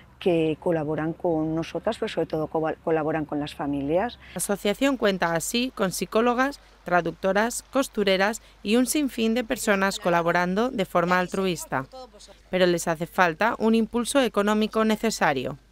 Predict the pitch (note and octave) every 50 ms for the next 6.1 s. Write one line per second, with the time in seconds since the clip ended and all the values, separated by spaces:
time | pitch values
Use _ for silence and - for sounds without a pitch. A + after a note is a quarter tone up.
0 | _ - F#3 F#3 F#3 F3+ - G3 F#3 - G3+ G3+ G#3 G3 - G#3+ G3+ F#3+ F#3+ F#3+
1 | F#3 - G3 F#3+ F#3+ F#3 F#3 F#3 F3+ F3+ F3+ F#3 F#3+ G3 G3 G3+ G#3+ A#3 B3 B3+
2 | B3+ C4 C4+ C4 B3 A3 G3 F#3 E3+ - E3+ E3+ F3 F3 - - F#3+ F#3 - F#3+
3 | F#3 E3+ F3 E3+ - - - G#3+ A3 A3 - - B3+ B3 B3 B3 B3+ C4 C4 -
4 | - - - - - - - _ G#3+ G#3 G3 F#3+ - - F#3 F#3 F#3+ F#3+ - -
5 | G3 F3 - G3+ F#3 F3+ F3+ F3+ F3+ F3 E3+ - - F3+ E3+ F3+ F3+ F3+ F3 F3
6 | F3 E3+